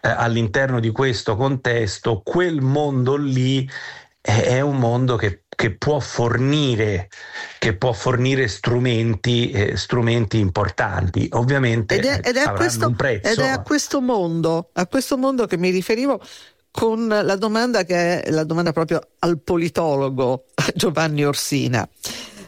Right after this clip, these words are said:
Speaker 2: Eh, mi è capitato durante le, le vacanze di, di Natale di fare due chiacchiere con, eh, un importante uomo d'affari di New York che era già socio di Warren Buffett, il che mi ha, mi, che mi ha detto una cosa,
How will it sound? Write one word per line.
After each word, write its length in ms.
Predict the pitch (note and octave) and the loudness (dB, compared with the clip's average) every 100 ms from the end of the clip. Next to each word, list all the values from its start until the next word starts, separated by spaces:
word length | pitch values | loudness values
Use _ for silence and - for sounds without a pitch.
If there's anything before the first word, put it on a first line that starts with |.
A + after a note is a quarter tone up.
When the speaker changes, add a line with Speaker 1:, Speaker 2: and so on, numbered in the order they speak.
| - | -2
Speaker 2:
Eh, 340 | F3+ F3 E3 | 0 0 -2
mi 160 | F#3 A3+ | -2 -2
è 40 | |
capitato 760 | B3+ C#4 C#4+ B3+ E3 C#3 D3 C#3+ | 0 -2 0 0 0 0 -2 0
durante 520 | C#3 D#3+ E3+ F3+ E3 | 0 0 0 -2 -2
le, 200 | D3 C3+ | 0 -2
le 140 | - | -4
vacanze 540 | - C#3 D3+ D#3+ D#3 C#3+ | -4 -2 0 0 0 -2
di, 160 | C#3 | 0
di 120 | C3 E3 | 0 2
Natale 460 | F#3 D#3+ E3+ D#3 | 2 2 2 0
di 100 | D3 | -2
fare 240 | D3+ C#3+ D3 | 0 0 0
due 140 | G3 | -2
chiacchiere 600 | - C#3+ C#3 D3+ C#3 C3 | 0 0 0 -2 0 -2
con, 460 | - D3+ C#3 C#3+ C#3 | -2 -2 0 2 2
eh, 240 | C#3 C#3 - | 2 0 0
un 160 | D#3 | 0
importante 500 | D#3 D3 D#3 F#3 F3+ | 2 0 -2 -2 0
uomo 260 | E3 D3 C#3+ | 0 0 0
d'affari 760 | C3+ C#3 C#3+ C3+ B2+ C#3 - C3+ | 0 0 0 2 2 0 -2 -2
di 180 | B2+ | 0
New 160 | C3 D#3 | 2 2
York 520 | D3 C3 B2 - D3+ | 2 2 0 -2 -4
che 120 | C3+ | -2
era 280 | F#2 A2 G2+ | 0 0 0
già 200 | A#2 C#3 | 0 0
socio 500 | C3 - C#3 C3 - | 0 0 0 0 -2
di 100 | C3+ | 0
Warren 460 | C3 C3+ C3+ C3+ C3+ | 2 2 0 0 0
Buffett, 540 | - - - - - | -2 -2 -2 -2 -2
il 100 | - | -2
che 120 | - C4+ | -2 0
mi 120 | G#3+ | 0
ha, 140 | D4 - | -2 -2
mi, 180 | F#3+ - | -2 -2
che 120 | - | -2
mi 100 | C#4+ | 0
ha 40 | E4+ | 0
detto 240 | D#3+ - | -2 -2
una 100 | C#4+ | -2
cosa, 220 | C#4+ G#3+ | 0 -2